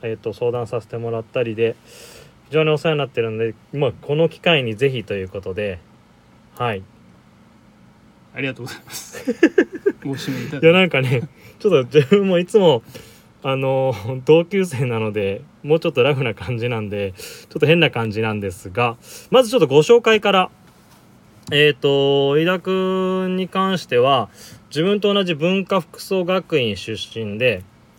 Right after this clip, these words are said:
Speaker 1: その後ね、文化服装学院ではね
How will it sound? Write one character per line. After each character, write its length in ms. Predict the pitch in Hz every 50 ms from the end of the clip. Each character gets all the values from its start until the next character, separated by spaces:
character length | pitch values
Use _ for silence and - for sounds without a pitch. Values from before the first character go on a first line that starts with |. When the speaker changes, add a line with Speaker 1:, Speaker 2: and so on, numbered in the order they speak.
| _ _ - - - _ _ _ _
Speaker 1:
そ 120 | - -
の 80 | 185 233
後 200 | 247 233 - 127
ね、 220 | 123 120 120 107 110
文 240 | 110 151 214 254 240
化 160 | 302 277 240
服 120 | _ -
装 160 | - - 247 233
学 320 | 226 254 247 - 233 214
院 160 | 190 165 143
で 120 | 120 117 113
は 140 | 110 110
ね 380 | 110 110 110 110 104 98 92 107